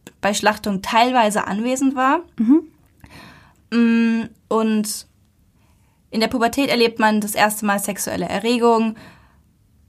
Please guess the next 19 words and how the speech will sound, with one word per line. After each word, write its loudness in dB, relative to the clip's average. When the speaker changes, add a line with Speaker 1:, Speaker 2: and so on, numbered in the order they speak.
Speaker 1:
Ähm, 0
ich -10
weiß 2
auch -4
nicht -2
genau, 0
in -4
welchem -4
Alter -6
das -4
jetzt -6
nochmal -2
war, 2
dass -4
er -2
bei -4
Schlachtungen -2
dabei 2
war. 2